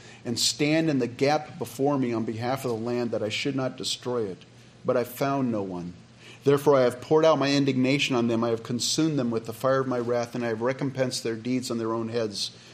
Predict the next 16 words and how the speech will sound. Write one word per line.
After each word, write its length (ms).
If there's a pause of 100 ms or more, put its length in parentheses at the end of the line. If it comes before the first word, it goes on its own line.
says 300
the 60
Lord 360
God." 320 (600)
God's 380
looking 720 (280)
for 160 (120)
people 600 (200)
who 60
are 80
willing 360
to 120
stand 720 (300)
in 160
the 80
gap, 440